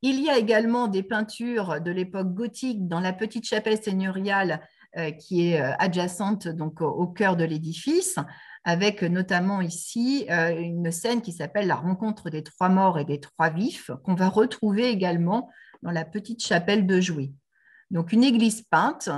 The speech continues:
euh, donc avec des peintures, euh,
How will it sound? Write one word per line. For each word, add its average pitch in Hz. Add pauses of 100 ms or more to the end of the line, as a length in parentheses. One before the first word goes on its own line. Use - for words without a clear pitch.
(160)
euh, 170
donc 170
avec 185
des 175
peintures, 180
euh, 151